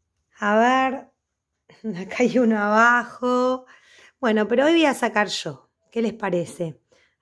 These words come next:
A ver, para este fin de semana, María Magdalena, conecta con tu energía femenina. Ay, esta carta la adoro.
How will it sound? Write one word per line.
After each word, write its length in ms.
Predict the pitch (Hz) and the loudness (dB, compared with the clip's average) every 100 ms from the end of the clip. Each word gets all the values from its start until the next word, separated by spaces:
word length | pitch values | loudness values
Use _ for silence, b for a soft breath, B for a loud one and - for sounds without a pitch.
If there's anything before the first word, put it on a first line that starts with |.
| - | -6
A 140 | 202 | 0
ver, 420 | 214 254 277 294 _ _ _ _ _ _ _ _ _ | 2 2 0 -4 _ _ _ _ _ _ _ _ _
para 180 | 208 233 | -8 -4
este 220 | 240 262 | -2 -2
fin 340 | 247 240 254 247 | 0 2 4 4
de 140 | 226 | 0
semana, 1080 | 226 202 196 220 254 269 269 269 269 269 _ _ _ _ _ _ _ _ _ | -2 -6 -2 0 2 2 4 4 2 -4 _ _ _ _ _ _ _ _ _
María 680 | 214 220 269 294 302 302 - | -4 0 2 4 4 2 -2
Magdalena, 1300 | 233 262 294 240 247 254 254 233 202 185 175 160 - _ _ _ _ _ _ _ | -4 -2 -2 -4 -2 0 0 0 -2 -4 -6 -8 -16 _ _ _ _ _ _ _
conecta 880 | - 220 233 269 269 _ 294 294 - _ | -2 2 4 2 0 _ 0 0 -2 _
con 600 | 269 277 285 285 277 - | -2 0 -2 -4 -8 -8
tu 180 | 262 269 | 0 0
energía 1040 | 269 247 247 233 - 262 269 262 269 269 B B B _ _ | 2 0 0 -4 -4 -2 2 2 0 -4 B B B _ _
femenina. 1200 | - - 262 262 254 247 233 202 190 180 165 - _ _ _ _ _ | -16 -2 2 2 2 4 2 0 -4 -6 -8 -14 _ _ _ _ _
Ay, 220 | 233 247 | -4 -4
esta 280 | 240 254 226 | -4 -8 -2
carta 720 | 269 262 - 247 233 - - _ _ | -2 -2 0 0 0 -4 -12 _ _
la 180 | 208 208 | -6 0
adoro. 640 | 226 226 208 190 185 185 | 2 4 2 0 -2 -4